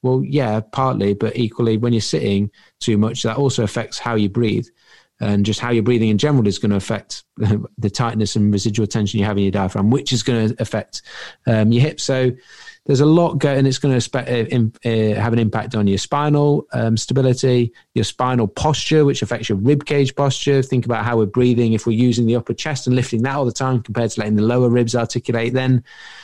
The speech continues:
you're gonna change your rib cage position. Your scapula sit on your rib cage, and that's gonna affect your shoulder blade position, and that's gonna affect your shoulder blade. So it, it literally links all the way up and down through the chain. Um, but I guess back to the bolt score,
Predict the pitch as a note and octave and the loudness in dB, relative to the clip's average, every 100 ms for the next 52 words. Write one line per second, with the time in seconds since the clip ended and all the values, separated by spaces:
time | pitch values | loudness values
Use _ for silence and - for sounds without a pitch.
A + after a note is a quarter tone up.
0 | - - _ _ C#3+ C3+ C3 D#3 F3 A3 | -20 -20 _ _ 2 2 2 2 4 4
1 | D#3 A#2 A2+ A2 G#2 F#2 B2 C3 - F#3+ | 4 2 2 0 0 0 0 0 0 -4
2 | F#3 C#3 A#2 D3 A#2 A2 A#2+ - D#3 C#3+ | 0 2 2 0 2 2 2 0 2 2
3 | D#3+ - C#3+ C3+ D3+ C3+ D#3 D3 D3 F#3+ | 0 0 2 2 0 -2 -4 -2 0 2
4 | F#3 A#2 G#2 G2 G#2 G2+ - G2 - G#2+ | 2 2 0 0 -2 -2 -2 -2 0 0
5 | G#2 G#2 - C3 - B2 C3+ C3 B2+ - | 0 0 -4 -6 -2 -2 -2 -2 -2 0
6 | E3 C3+ A2 A2+ C#3 C3+ D#3+ E3 F3 F#3+ | 0 2 2 0 -2 -2 0 2 4 4
7 | F3 D3+ D#3+ B2+ D3 D#3 C#3+ C3 B2+ B2 | 2 2 2 0 2 2 4 2 0 -2
8 | A#2 A2+ G#2 A#2 G#2+ D3+ B2 G2+ - _ | -2 -2 0 0 0 -2 -2 -2 -6 _
9 | _ _ - - A#2+ A#2 A#2 C#3+ D3+ - | _ _ -8 -2 0 0 0 0 0 -2
10 | E3 D3 C#3 D#3 D#3 - C3 A#2+ | -4 -2 0 2 0 2 2 2